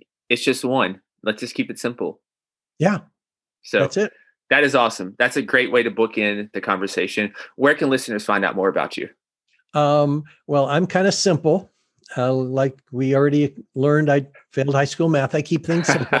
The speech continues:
Speaker 1: <laughs>
Speaker 2: So they can go to my website to see the ted X talk, and they can go to wealth on any income dot com forward slash Ted X.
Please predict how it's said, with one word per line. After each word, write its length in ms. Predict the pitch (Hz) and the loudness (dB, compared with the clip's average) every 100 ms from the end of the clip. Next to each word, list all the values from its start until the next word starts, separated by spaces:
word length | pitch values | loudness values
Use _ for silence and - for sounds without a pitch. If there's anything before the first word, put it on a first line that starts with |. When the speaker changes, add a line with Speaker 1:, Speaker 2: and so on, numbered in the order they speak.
| - - | -2 -4
Speaker 1:
<laughs> 100 | 117 - - - _ - - _ _ | -4 -6 -20 -20 _ -20 -20 _ _
Speaker 2:
So 120 | - | 0
they 140 | 151 180 | 2 2
can 200 | 247 220 | 2 2
go 160 | 196 | 4
to 80 | 196 | 4
my 160 | 170 147 | 4 2
website 600 | 143 165 190 - 139 143 | 4 2 2 0 0 0
to 100 | 143 | -4
see 320 | - 151 143 | -2 0 2
the 160 | 135 131 _ | 0 -4 _
ted 120 | 160 | 2
X 240 | 160 143 - | 2 2 0
talk, 380 | 131 123 - 135 | 2 2 2 -2
and 100 | 123 | -2
they 120 | 120 | -2
can 200 | 135 127 | -2 0
go 160 | 135 | 2
to 140 | 131 123 | 2 2
wealth 460 | 117 127 147 151 - | 2 2 2 0 -6
on 220 | - 123 123 | -4 -4 -2
any 400 | 135 139 147 151 | -2 0 0 0
income 640 | - 135 135 127 135 127 | -2 0 0 0 0 2
dot 260 | 127 120 - | 2 0 -2
com 460 | 127 113 131 175 - _ _ | -2 0 0 -4 -10 _ _
forward 360 | _ 139 127 131 | _ 0 2 0
slash 480 | - 131 127 151 - | 0 2 2 0 -4
Ted 200 | - 127 | 0 2
X. 460 | 120 135 - - | 2 2 -2 -10